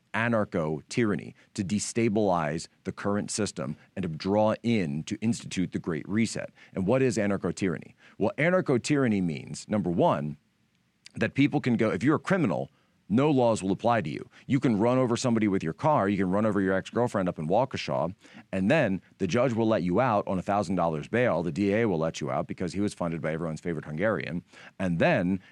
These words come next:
you can go and attack a Christmas concert and the media, or a Christmas parade, and the media won't even talk about it. You can kill half a dozen people, you can injure sixty more, doesn't matter.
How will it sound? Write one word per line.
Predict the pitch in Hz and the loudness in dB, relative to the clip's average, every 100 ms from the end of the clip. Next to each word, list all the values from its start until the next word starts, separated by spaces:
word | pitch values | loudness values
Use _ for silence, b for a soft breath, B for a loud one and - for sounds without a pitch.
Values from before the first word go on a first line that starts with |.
| B | B
you | 107 | -2
can | 110 113 | 2 0
go | 101 90 87 85 b | 2 2 0 -4 b
and | 117 | -2
attack | 113 117 101 | -2 0 -2
a | 80 | -4
Christmas | - 170 139 113 | -2 0 0 -2
concert | 104 95 90 78 | -2 -2 -4 -6
and | 101 | -4
the | 98 | 0
media, | 107 110 98 | 2 2 2
or | 98 | 0
a | |
Christmas | - 107 87 | -2 -4 -4
parade, | - 113 110 90 | -2 0 2 0
and | 101 | -2
the | 92 | 0
media | 90 123 117 113 | 2 2 4 2
won't | 87 98 107 - | 2 0 0 -2
even | 107 95 92 87 - _ | -2 -2 -2 -4 -8 _
talk | - 120 | -2 -2
about | 104 76 67 | 0 -4 -4
it. | |
You | 82 | -8
can | 76 78 | -8 -8
kill | - 107 | -2 0
half | 95 98 95 | 0 0 -2
a | |
dozen | 85 80 76 | -4 -4 -2
people, | 117 120 120 113 B | 0 0 0 -2 B
you | - 85 | -10 -6
can | 82 | -2
injure | 95 90 | -2 -2
sixty | 87 92 - 78 | -2 -4 -6 -4
more, | 87 110 101 b - | 0 0 -2 b -2
doesn't | 127 107 | 0 2
matter. | 110 98 57 | 0 -2 -6